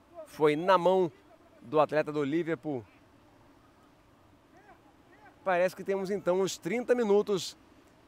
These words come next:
desse primeiro tempo. E mudanças a granel agora nas duas equipes, hein? Entrando na equipe do Liverpool, camisa dez,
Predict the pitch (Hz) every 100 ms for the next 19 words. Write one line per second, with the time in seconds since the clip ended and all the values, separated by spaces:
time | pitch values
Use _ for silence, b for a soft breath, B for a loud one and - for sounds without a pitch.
0 | _ - 113 156 190 - 165 170 156 -
1 | 170 202 160 196 147 - - - - _
2 | _ _ _ - - - - - - -
3 | - - - - 147 190 190 190 156 131
4 | 208 208 196 151 190 202 202 165 170 160
5 | 139 151 160 160 143 156 151 123 110 107
6 | 120 - - - _ _ - - - -
7 | - - - - - - - - - 160
8 | 160 156 156 180 175 175 165 147 - 170
9 | 165 175 - - _ - - - _ -
10 | - - - 135 143 196 180 233 180 151
11 | - 123 110 143 147 151 156 127 127 123
12 | 113 - -